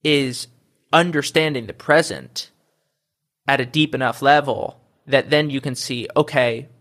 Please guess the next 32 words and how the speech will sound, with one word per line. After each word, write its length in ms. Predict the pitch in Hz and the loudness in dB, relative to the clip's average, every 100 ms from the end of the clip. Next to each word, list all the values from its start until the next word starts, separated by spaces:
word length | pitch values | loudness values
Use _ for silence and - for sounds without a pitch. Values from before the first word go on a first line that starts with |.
| _ | _
what's 320 | 135 131 - - | 2 2 0 -4
gonna 240 | 135 123 | -4 -4
be 220 | 127 120 | -6 -6
a 40 | 110 | -4
big 340 | 123 104 _ | -6 -6 _
deal? 540 | 139 160 113 71 - _ _ _ _ - | -2 0 0 -2 -8 _ _ _ _ -6
What 280 | 131 143 | 2 4
is 120 | 143 - | 4 2
something 380 | 135 123 123 | 0 0 -6
that's 280 | 110 110 - _ _ _ _ | -6 -8 -10 _ _ _ _
definitely 600 | 151 143 139 123 - 123 | 0 2 -2 -8 -8 -10
gonna 240 | 123 104 98 | -8 -10 -10
grow? 560 | - 127 135 64 - _ _ _ _ - | -2 2 2 -2 -10 _ _ _ _ -2
And 160 | 151 160 | 0 2
it 80 | |
was 180 | 160 175 | 0 -2
like 300 | 175 175 - _ _ - | -2 -4 -10 _ _ -2
the 120 | 139 | 0
law 280 | 139 160 185 | 2 4 2
of 140 | - | 2
gravity 480 | 135 139 170 143 95 | 2 2 0 -4 -8
to 180 | - 82 | -10 -12
me 280 | 69 - _ _ _ | -14 -18 _ _ _
that 540 | 139 135 127 113 - _ _ _ _ _ - | -2 2 4 2 -4 _ _ _ _ _ -6
the 140 | 139 | -2
mainstream 720 | 131 127 151 170 - 151 170 | 0 2 0 -2 -4 -4 -2
media 540 | 131 113 110 110 156 - _ | -4 -4 -2 -2 -2 -6 _
was 200 | - 131 | -6 -6
losing 680 | 120 127 135 - 165 170 180 _ _ _ _ _ _ | -4 -2 0 -2 -4 -6 -12 _ _ _ _ _ _
its 240 | 139 139 | 0 0
monopoly 720 | 151 139 175 196 110 107 - - _ _ _ _ _ _ _ | 2 4 4 4 -4 -8 -10 -14 _ _ _ _ _ _ _
over 760 | 135 131 127 135 123 117 123 | 4 4 2 2 2 2 -2